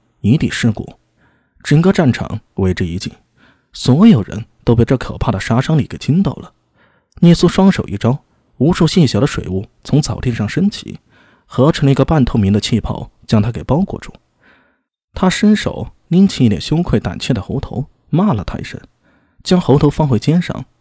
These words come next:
抬头看去，立刻看清了放箭的人，乃是一个身高近丈的突厥武士。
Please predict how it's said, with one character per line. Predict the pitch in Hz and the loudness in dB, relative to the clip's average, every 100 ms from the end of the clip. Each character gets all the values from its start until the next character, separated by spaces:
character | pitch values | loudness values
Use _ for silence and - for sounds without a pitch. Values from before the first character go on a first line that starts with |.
| - | -6
抬 | - | -4
头 | 98 | -2
看 | 95 - 101 | -2 -4 -6
去， | - - _ _ _ _ _ | -6 -14 _ _ _ _ _
立 | 185 | 2
刻 | 139 131 | 4 2
看 | - 127 | 0 0
清 | 123 | 0
了 | 98 | 0
放 | 135 131 | 2 2
箭 | 220 | 2
的 | 160 - | 0 -4
人， | - - _ _ _ - | -12 -16 _ _ _ 0
乃 | 107 98 | 2 2
是 | - | 0
一 | 95 | -2
个 | 92 76 120 _ _ | -4 -6 -10 _ _
身 | - 131 | 2 6
高 | 123 123 | 6 4
近 | - 147 | 4 2
丈 | 202 170 | 4 0
的 | - | 0
突 | 143 | -2
厥 | 156 131 | 0 2
武 | 156 - | 0 -4
士。 | - - | -8 -4